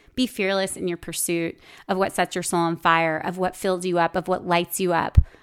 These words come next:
of what gets you out of bed in the morning. And if you're waking up and you're feeling anxiety, you need to reassess. You need to reassess because you're ignoring the redirection that's happening. You need to pay attention, you need to reassess,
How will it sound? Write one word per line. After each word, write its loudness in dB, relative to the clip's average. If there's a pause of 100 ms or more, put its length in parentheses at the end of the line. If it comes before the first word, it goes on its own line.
(160)
of -6
what -2
gets -2
you -2
out 4
of -4
bed 2
in 0
the 0
morning. 0
And 2
if -4
you're 2
waking 0
up 2
and 0
you're 2
feeling 2
anxiety, 2 (220)
you 0
need 2
to -2
reassess. -4 (560)
You 6
need 8
to 0
reassess 2
because -4
you're -4
ignoring 0 (260)
the -2
redirection 0
that's -4
happening. -2 (360)
You 0
need 0
to 0 (280)
pay -2
attention, 2 (640)
you -2
need 2
to -2
reassess, 2